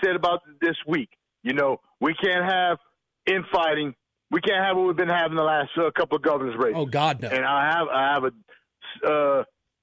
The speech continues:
Speaker 1: I don't wanna be ugly, but I'm being real. If I was Jeff Landry or John Schroeder, Sharon Hewitt, that's who I like to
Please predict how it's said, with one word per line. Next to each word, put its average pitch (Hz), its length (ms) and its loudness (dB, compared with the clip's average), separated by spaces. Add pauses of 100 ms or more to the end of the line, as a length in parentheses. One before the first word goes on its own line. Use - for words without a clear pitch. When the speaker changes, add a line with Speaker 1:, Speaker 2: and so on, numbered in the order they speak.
(580)
Speaker 1:
I 107 100 -2
don't 131 100 2
wanna 160 140 0
be 190 120 0
ugly, 214 280 0
but 165 100 2
I'm 156 100 -2
being 170 140 2
real. 170 360 0 (800)
If 135 160 0
I 160 120 2
was 156 260 0
Jeff 190 220 0
Landry 233 500 0 (520)
or 127 180 0
John 170 380 0
Schroeder, 208 360 2
Sharon 202 300 0
Hewitt, 190 280 0 (280)
that's 180 240 0
who 220 100 0
I 202 60 2
like 202 220 0
to 196 100 -8